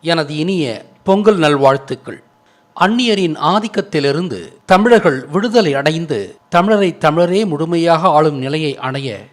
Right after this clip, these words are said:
உறுதி பூணுவோம். இவ்வுலகெங்கும் நல்லாட்சியும் அன்பும் அமைதியும் நிலைபெற வேண்டுமாயின், தமிழும் தமிழரும்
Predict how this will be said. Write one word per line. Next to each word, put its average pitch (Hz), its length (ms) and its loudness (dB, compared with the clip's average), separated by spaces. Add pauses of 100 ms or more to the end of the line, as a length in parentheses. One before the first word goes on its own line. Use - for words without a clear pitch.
(160)
உறுதி 165 320 -4
பூணுவோம். 110 480 -10 (460)
இவ்வுலகெங்கும் 170 840 0 (160)
நல்லாட்சியும் 160 760 0 (120)
அன்பும் 156 680 -2
அமைதியும் 185 500 0
நிலைபெற 151 420 -2
வேண்டுமாயின், 135 760 -6 (240)
தமிழும் 180 520 0
தமிழரும் 156 600 2